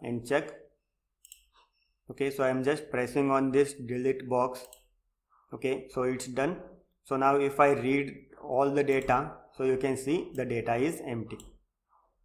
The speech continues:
Okay, so now let me add a data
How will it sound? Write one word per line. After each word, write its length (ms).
Okay, 320
so 380
now 500
let 300
me 420
add 320
a 100
data 540